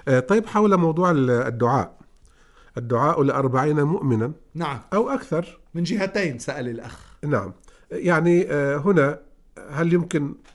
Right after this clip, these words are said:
Speaker 1: هؤلاء مثلًا من الأموات أو من الأحياء؟
Speaker 2: نعم.
Speaker 1: وما هو المقياس، مقياس المؤمن ما هو؟
Speaker 2: آه، آه. من جهتين إذن، كما
Speaker 1: نعم.
Speaker 2: كنت فهمت من
Speaker 1: تفضل.
Speaker 2: السؤال. الجهة الأولى نقول لا فرق في المؤمنين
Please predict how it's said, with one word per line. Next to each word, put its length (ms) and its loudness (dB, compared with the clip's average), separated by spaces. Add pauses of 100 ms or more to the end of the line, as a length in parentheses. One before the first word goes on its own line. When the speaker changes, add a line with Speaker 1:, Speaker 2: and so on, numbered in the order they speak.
(260)
Speaker 1:
هؤلاء 380 2
مثلًا 260 -4
من 80 -4
الأموات 440 -2
أو 100 -4
من 120 0
الأحياء؟ 600 0 (240)
Speaker 2:
نعم. 300 -12
Speaker 1:
وما 400 2
هو 140 2
المقياس، 540 -2
مقياس 320 -4
المؤمن 400 -2
ما 140 -4
هو؟ 180 -8
Speaker 2:
آه، 40 -12
آه. 220 -14 (140)
من 100 -6
جهتين 460 -2
إذن، 300 -16 (100)
كما 180 -4
Speaker 1:
نعم. 120 -6
Speaker 2:
كنت 180 -8
فهمت 400 -8
من 80 -12
Speaker 1:
تفضل. 320 -6
Speaker 2:
السؤال. 160 -12 (400)
الجهة 300 0
الأولى 540 0
نقول 320 -6
لا 120 0
فرق 320 -8
في 140 -10
المؤمنين 800 -6